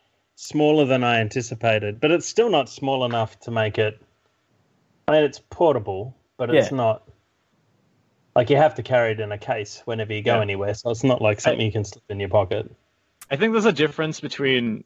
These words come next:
Speaker 3: handheld and portable, and I think this is a portable console in that it's designed to be really easily taken to, like, a friend's house and set up, like, a lan game or, uh, plugged into a T V. But, uh, whilst you can pull it out and use it as a handheld,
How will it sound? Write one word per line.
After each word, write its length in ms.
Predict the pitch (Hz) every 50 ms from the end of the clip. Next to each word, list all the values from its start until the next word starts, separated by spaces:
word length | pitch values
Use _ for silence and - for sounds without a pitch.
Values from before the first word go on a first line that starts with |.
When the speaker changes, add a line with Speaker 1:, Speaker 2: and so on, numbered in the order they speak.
| _ -
Speaker 3:
handheld 560 | 107 113 123 123 120 107 135 131 127 120 110
and 100 | 107 98
portable, 540 | - - 101 104 107 110 104 135 170 208 202 - _ _ _
and 100 | 117 110
I 60 | 113
think 200 | 113 139 139 110
this 160 | 123 123 -
is 120 | - 117 104
a 80 | 104
portable 440 | 95 - - 120 117 113 107 101 104
console 540 | - - 104 101 101 95 - 101 95 98 101
in 160 | - 117 123 127
that 260 | 127 123 120 117 120 - _ _ _ -
it's 260 | 120 117 - - -
designed 480 | - - 135 120 143 156 160 165 165 -
to 80 | 156
be 160 | 120 123 123 120
really 220 | 123 123 120 117
easily 640 | 120 127 131 131 135 135 127 127 123 123 120 - - _ _ _ _ _
taken 380 | - - 139 135 - 151 143 135
to, 140 | - - 127
like, 160 | 120 113 -
a 40 | -
friend's 360 | - - 151 156 151 143 -
house 340 | 165 147 147 143 139 - -
and 100 | 131 113
set 160 | - 135 120
up, 120 | 113 117
like, 160 | - 104 - -
a 40 |
lan 360 | 95 98 107 117 120 120 120 117
game 340 | 107 120 117 117 113 110
or, 200 | 101 98 101 104 - - - - _ _
uh, 140 | - 104 104
plugged 280 | - - 127 120 104
into 180 | 117 113 - 117
a 40 | 107
T 160 | - 113 110
V. 140 | 98 107 104
But, 260 | 98 117 110 104 - _ - - _ _ _ _ _ _ -
uh, 460 | 127 123 123 120 117 117 117 110 - -
whilst 300 | 131 151 185 180 - -
you 80 | 147
can 280 | - - 160 180 202 202
pull 160 | - 196 196
it 60 | 196 190
out 220 | 185 180 156 - -
and 100 | 147 139
use 160 | 143 143 127
it 60 | - 139
as 80 | 127 123
a 60 | 123
handheld, 480 | 123 123 120 117 120 123 120 120 113